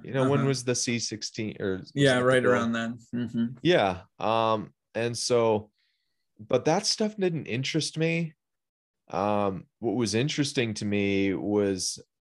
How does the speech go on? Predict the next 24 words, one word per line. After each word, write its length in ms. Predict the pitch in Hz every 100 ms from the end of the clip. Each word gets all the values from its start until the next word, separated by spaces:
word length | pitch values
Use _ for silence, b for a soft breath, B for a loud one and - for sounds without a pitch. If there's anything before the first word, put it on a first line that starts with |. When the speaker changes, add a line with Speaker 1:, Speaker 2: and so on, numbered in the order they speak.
| - 82 _
Speaker 1:
when 220 | 120 156
he 140 | 170
did 200 | 156 143
get 160 | 135 131
into, 300 | 123 113 107
like, 400 | 104 92 87 - _ _ _
the 80 | -
biblical 560 | - 107 113 120 117 107
series 460 | - 117 110 104
lectures, 880 | 104 107 107 - 110 107 107 104 - _ _ _ _ -
I 60 |
was 180 | 135 113
like, 380 | 98 90 85 - _ _ _ _ _ _ _ -
"Well, 120 | 120
this 160 | 170 208
is 100 | 180
fascinating." 1000 | - 139 135 - 107 85 80 78 76 101 _ _ _ _ _ -
I 120 | 117
don't 160 | 151 170
really 200 | 165 139
jive 520 | 104 110 110 120 120
with 160 | 120 120
his 180 | 101
hermeneutic, 920 | - 120 104 92 101 131 147 85 80